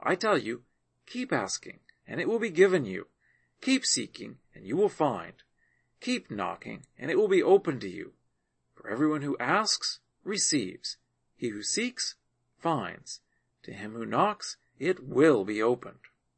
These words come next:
Which of you fathers, if your son asks for bread, will give him a stone? Or if he asks for a fish, he won't give him a snake instead of a fish, will he? Or if he asks for an egg, he won't give him a scorpion, will he?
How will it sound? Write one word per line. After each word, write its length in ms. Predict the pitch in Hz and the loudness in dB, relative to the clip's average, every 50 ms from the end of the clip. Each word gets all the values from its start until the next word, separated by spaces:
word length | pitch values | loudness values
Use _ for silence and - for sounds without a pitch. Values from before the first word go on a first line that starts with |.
| _ _ _ _ _ _ _ _ _ _ - | _ _ _ _ _ _ _ _ _ _ -8
Which 220 | 226 247 262 - | -4 -4 -2 -2
of 120 | 254 196 170 | -2 -2 0
you 140 | 165 156 | 0 -2
fathers, 600 | 151 - - 113 95 92 90 117 156 160 - - _ _ _ _ - | -2 -2 -4 -4 -4 -2 -4 -4 -6 -6 -8 -12 _ _ _ _ -10
if 120 | 196 202 247 | -8 -6 -2
your 120 | 226 196 | -2 -2
son 340 | - - - 156 151 147 127 | 0 0 2 2 0 0 -2
asks 240 | 131 135 135 - - | -4 -4 -4 -6 -6
for 140 | - - | -6 -10
bread, 380 | 101 95 - 131 156 143 113 113 | -10 -4 0 2 4 4 2 2
will 100 | 147 165 | 0 -4
give 220 | 143 - 127 120 | -2 -2 -6 -6
him 140 | 131 151 160 | -6 -6 -6
a 40 | 180 | -4
stone? 540 | 175 - - 220 233 247 233 180 123 95 - _ _ _ _ _ _ _ _ _ _ _ | -4 -2 0 0 0 2 2 0 -2 -4 -8 _ _ _ _ _ _ _ _ _ _ _
Or 100 | - - | -20 -20
if 60 | - - | -12 -6
he 140 | - 123 | 0 4
asks 280 | 139 180 190 - - - | 6 6 6 6 4 -2
for 180 | - 131 131 123 | -2 -2 -2 -2
a 80 | 120 | -2
fish, 480 | - - - 214 233 233 226 - - - _ _ _ _ _ _ _ _ _ _ | -2 2 6 6 6 6 4 -2 -12 -14 _ _ _ _ _ _ _ _ _ _
he 120 | - - 208 | -6 -4 -2
won't 220 | 160 123 107 - | -2 -2 -2 -4
give 180 | - 113 101 - | -6 -6 -6 -6
him 140 | 101 90 | -6 -10
a 60 | 85 - | -10 -10
snake 420 | - - - 113 165 196 185 - | -10 -6 -2 0 0 0 0 -2
instead 340 | 92 - - - - 113 104 | -10 -10 -8 -6 -4 -4 -4
of 100 | 98 90 | -4 -6
a 100 | 85 82 | -6 -10
fish, 360 | - - 160 190 175 - - | -4 0 0 0 0 0 -2
will 220 | - 104 151 175 | 0 2 2 2
he? 240 | 170 196 220 208 185 _ _ _ _ _ _ _ _ _ _ _ | 2 0 -4 -4 -8 _ _ _ _ _ _ _ _ _ _ _
Or 160 | - - 123 | -10 -8 -8
if 100 | 127 131 | -8 -6
he 140 | 156 - - | -6 -4 0
asks 280 | 123 135 175 185 - - | 2 2 4 2 2 -2
for 200 | - 131 120 107 | -4 -4 -4 -4
an 80 | 104 | -2
egg, 400 | - - 135 170 202 214 190 - _ _ _ _ _ _ _ _ _ _ _ _ _ _ _ _ _ | 0 2 4 4 4 2 0 -8 _ _ _ _ _ _ _ _ _ _ _ _ _ _ _ _ _
he 140 | - 277 285 | -2 -2 0
won't 240 | 185 135 104 98 95 | 2 2 0 -2 -2
give 180 | 120 117 107 | -4 -4 -4
him 100 | 101 95 | -4 -8
a 60 | 87 | -8
scorpion, 640 | 87 - - - - 135 190 196 - - - - - | -6 -8 -4 0 2 4 4 4 2 -4 -10 -10 -8
will 220 | 82 90 104 120 117 | -4 -2 -2 -2 0
he? 300 | 135 190 202 180 - | -2 -4 -4 -4 -10